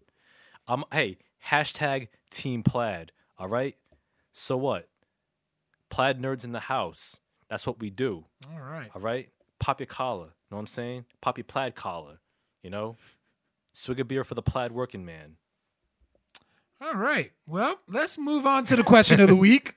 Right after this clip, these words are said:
Speaker 1: <laughs> All right.
Speaker 2: Question of the week, what, last week. Which PlayStation console had the best titles? So on Instagram, this one actually got some pretty fair, fair, um, responses.
Speaker 1: Okay.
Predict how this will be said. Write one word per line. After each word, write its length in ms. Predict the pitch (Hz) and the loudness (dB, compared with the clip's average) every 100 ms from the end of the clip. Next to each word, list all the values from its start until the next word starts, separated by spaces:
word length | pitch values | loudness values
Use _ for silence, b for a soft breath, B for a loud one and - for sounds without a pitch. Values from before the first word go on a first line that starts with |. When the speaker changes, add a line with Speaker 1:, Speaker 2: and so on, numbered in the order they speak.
| 202 | -8
Speaker 1:
<laughs> 100 | - | -6
All 120 | 95 | -8
right. 200 | 87 101 - - | -8 -12 -14 -4
Speaker 2:
Question 360 | 262 277 269 | -2 -2 -2
of 80 | 254 | -2
the 80 | 247 | 0
week, 340 | 220 214 180 | 0 -2 -2
what, 220 | 175 170 156 | -2 0 4
last 320 | 190 208 190 | 4 4 2
week. 240 | 180 127 _ _ _ _ _ _ - | -8 -8 _ _ _ _ _ _ 2
Which 240 | 190 - | 4 6
PlayStation 580 | - 247 240 226 196 170 | 8 8 8 6 6 4
console 440 | 185 190 - 185 | 6 4 4 2
had 340 | 160 156 165 143 | 2 2 0 0
the 80 | |
best 520 | 127 120 151 151 - - | -4 0 2 2 0 -8
titles? 680 | - 139 131 101 87 - - _ _ _ _ _ _ _ _ - - | -2 2 2 0 -10 -20 -20 _ _ _ _ _ _ _ _ -20 -8
So 200 | 180 156 | -4 -2
on 160 | 156 | -2
Instagram, 580 | 139 180 - 175 160 156 | -4 -6 -4 -4 -4 -2
this 160 | 170 311 | -2 -2
one 120 | 247 | 0
actually 220 | 175 170 | 0 0
got 160 | 156 139 | -4 -6
some 140 | 147 | -6
pretty 220 | 123 147 | -6 -6
fair, 380 | 135 135 127 120 - | -6 -4 -2 -4 -6
fair, 440 | - 135 127 120 | -2 0 0 0
um, 380 | 117 113 110 107 _ - | -2 -2 -6 -14 _ -12
responses. 600 | 123 - 123 117 135 135 - | -10 -4 -4 -4 -6 -6 -10
Speaker 1:
Okay. 280 | 90 95 131 | -10 -8 -10